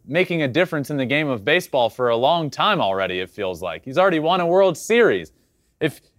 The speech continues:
if you were to think about it, like, you'd probably guess Juan Soto's around twenty-five, twenty-six years old. He's twenty-two years old, and he's already in conversations with Ted Williams.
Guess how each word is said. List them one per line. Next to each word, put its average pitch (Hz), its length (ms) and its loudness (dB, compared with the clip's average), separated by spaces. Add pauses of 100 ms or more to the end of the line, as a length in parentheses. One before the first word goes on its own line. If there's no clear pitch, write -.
(120)
if 143 160 -6
you 220 140 2
were 262 80 6
to 175 80 6
think 214 260 0
about 139 280 2
it, 127 100 -4
like, 131 360 -2
you'd 196 240 -4
probably 175 460 0
guess 180 280 2
Juan 170 260 0
Soto's 180 400 4
around 165 260 2
twenty-five, 185 560 0
twenty-six 185 520 -4
years 175 160 -2
old. 202 260 2 (200)
He's 220 200 2
twenty-two 233 600 2
years 214 340 4
old, 233 340 4 (280)
and 175 80 -2
he's 185 120 2
already 233 240 6
in 196 120 0
conversations 208 680 2
with 175 120 -4
Ted 226 240 2
Williams. 214 600 2